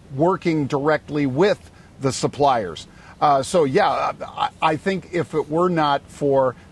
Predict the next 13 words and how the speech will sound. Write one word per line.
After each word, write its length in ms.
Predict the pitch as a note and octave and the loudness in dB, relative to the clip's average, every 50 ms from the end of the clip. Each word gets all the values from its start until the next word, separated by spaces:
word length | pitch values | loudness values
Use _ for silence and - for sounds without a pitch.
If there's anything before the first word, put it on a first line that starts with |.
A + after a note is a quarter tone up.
| - B2+ | -8 -2
the 340 | C3 C#3 C3+ B2+ B2+ C3 - - | 0 0 2 2 0 0 0 2
overall 460 | F3+ F#3 D3 F3 F3 D#3+ D#3 D3+ D3+ | 0 0 2 2 2 2 4 2 2
environment 560 | C#3+ C3 G#2 C3+ C3+ C3+ C#3 C#3 C#3 C#3 A#2 | 0 0 0 2 2 2 0 0 -2 -2 -2
that 80 | - A#2+ | -4 -4
we've 200 | A2 A#2 G#2 - | -4 -4 -6 -6
seen 300 | - - D#3 D3+ D3+ D3+ | -4 -2 0 0 2 2
this 240 | D3+ D3+ - - - | 0 0 -2 -2 -2
week, 280 | D#3+ D#3 D3 - - - - - - - - | 0 0 0 -2 -6 -16 -20 -20 -12 -4 0
we 120 | D3 D3 | 2 2
would 200 | D3+ D#3 D#3 D3 | 4 4 4 2
have 140 | D3 B2+ - | 2 0 -4
seen 320 | - - E3 D3+ D3 C#3 | -4 -2 -2 0 0 -2
probably 640 | A#2 - C#3+ D3 C#3 C#3 C#3 A#2+ C#3 C#3+ C#3 C3+ B2 | -4 -2 0 0 2 0 0 -2 -2 -2 -2 -2 -4